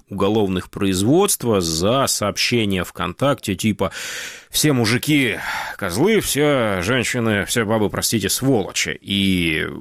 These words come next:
на самом деле то, что людям за вот такие посты в ВКонтакте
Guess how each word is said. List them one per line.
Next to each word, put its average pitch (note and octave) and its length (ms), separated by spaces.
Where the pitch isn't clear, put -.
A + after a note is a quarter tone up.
на A#2+ 120
самом G#2+ 340
деле G#2+ 200
то, A#2 140
что - 300
людям B2+ 480
за G2+ 320
вот G2 280
такие A2 420
посты - 440
в - 320
ВКонтакте G2 540